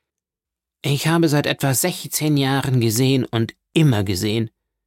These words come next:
Sie konnten mir vielleicht einen Gedanken verbergen, aber nie einen Schritt, eine Handlung, einen Fehler.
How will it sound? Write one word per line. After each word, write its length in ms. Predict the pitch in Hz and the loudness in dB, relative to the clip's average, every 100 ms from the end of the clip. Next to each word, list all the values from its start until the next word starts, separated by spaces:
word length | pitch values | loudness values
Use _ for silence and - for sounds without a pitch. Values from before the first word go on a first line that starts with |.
| _ _ _ - | _ _ _ -8
Sie 280 | 135 151 | -2 -2
konnten 400 | - 170 165 147 | 0 -2 0 2
mir 160 | 123 123 | 2 2
vielleicht 500 | - 113 113 110 - | 0 -2 0 -2 -2
einen 260 | 110 101 98 | -2 0 0
Gedanken 500 | 92 110 135 - 117 | -2 -4 -4 -4 -2
verbergen, 560 | 107 107 110 107 110 - _ _ _ _ _ | 0 0 0 0 0 -2 _ _ _ _ _
aber 200 | - 92 | -12 -6
nie 280 | 92 113 131 | -2 0 0
einen 280 | 107 101 104 | -2 -4 -4
Schritt, 400 | - 143 131 - _ _ _ | -4 -4 -6 -10 _ _ _
eine 280 | - 113 107 | -4 0 2
Handlung, 440 | 156 151 120 104 - - | 2 2 2 -2 -4 -8
einen 240 | 90 98 | -2 -2
Fehler. 520 | - - 127 98 95 | -2 -2 -2 -2 -6